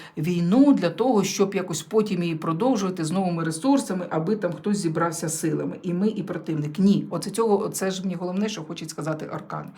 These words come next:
У нас буде величезний, серйозний прорив. Ніяких поступок не буде взагалі.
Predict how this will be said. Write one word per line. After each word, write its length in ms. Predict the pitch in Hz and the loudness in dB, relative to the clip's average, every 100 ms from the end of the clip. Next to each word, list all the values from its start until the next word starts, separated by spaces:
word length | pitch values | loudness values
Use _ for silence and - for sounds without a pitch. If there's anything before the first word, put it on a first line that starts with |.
| - - - | -18 -16 -6
У 80 | 220 | 0
нас 160 | 240 220 | 0 2
буде 160 | 202 | 2
величезний, 540 | 196 190 190 214 208 185 | 2 0 0 0 0 -4
серйозний 500 | - 170 185 180 170 | -6 -6 -6 -8 -8
прорив. 420 | 170 170 156 151 - - - | -4 -4 -4 -8 -12 -20 0
Ніяких 460 | 190 214 247 247 - | 4 6 4 0 -4
поступок 720 | 202 220 - 208 214 - - | 0 0 0 -2 -2 -2 -6
не 220 | 175 180 | 0 2
буде 420 | 202 160 151 151 147 - | 2 0 -2 -4 -8 -10
взагалі. 640 | 156 147 185 190 190 156 | -6 0 0 0 -2 -4